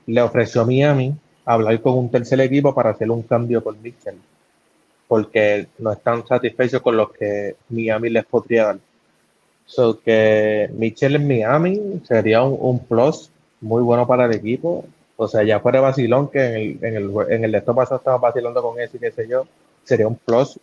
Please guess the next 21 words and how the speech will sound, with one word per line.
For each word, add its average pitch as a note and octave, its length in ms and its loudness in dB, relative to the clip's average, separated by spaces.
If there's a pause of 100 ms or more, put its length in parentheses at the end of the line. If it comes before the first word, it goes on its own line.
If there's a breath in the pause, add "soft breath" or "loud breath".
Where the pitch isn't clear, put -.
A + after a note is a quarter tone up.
(120)
grande. B2 540 -2 (340)
Y C3+ 120 0
si B2+ 160 0
no, B2 120 2
se E3 140 0
iría, C3+ 480 2 (480)
eh, G#2 540 0 (920)
por A#2 160 2
ejemplo, A#2+ 480 0
Hero. C#3 360 0 (680)
Vas A2 220 0
a - 40 -6
tener B2+ 260 4
a E3 60 4
Mitchell, D3 560 -2
Hero, E3 420 0 (640)
eh, G#2 640 -2 (240)
Lauri, D#3 640 2 (1000)
este, G2+ 1000 -4 (600)
Adebayo, C#3 840 2 (1200)
Butler, C3+ 640 2